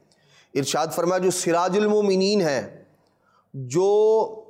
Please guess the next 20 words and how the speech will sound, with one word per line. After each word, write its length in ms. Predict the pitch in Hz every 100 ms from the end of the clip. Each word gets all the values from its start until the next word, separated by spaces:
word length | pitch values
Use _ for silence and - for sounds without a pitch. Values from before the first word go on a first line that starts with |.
| - _ _ _ _ _
رسول 840 | 127 143 160 - 196 226 233 233
رب 600 | 226 208 147 165 180 160
العالمین 880 | 220 202 139 170 190 185 180 202 220
کے 120 | 202 208
خلیفہ 480 | - 185 233 240
ہیں، 280 | 240 165 123 - - - _ _ _ _ _
آپ 260 | 123 147 151
کیا 120 | 170
فرماتے 520 | 165 160 151 147 170
ہیں؟ 320 | 139 139 - - _ _ _
اور 100 | 143
وہ 200 | 151 156 156
ابو 220 | 156 165
بکر 300 | 156 151 160
صدیق 560 | 143 - 151 139 185 175
رضی 200 | 165 139
اللہ 300 | 135 135 127
تعالیٰ 280 | - 117 117
عنہ 100 | 110
ہیں، 180 | 101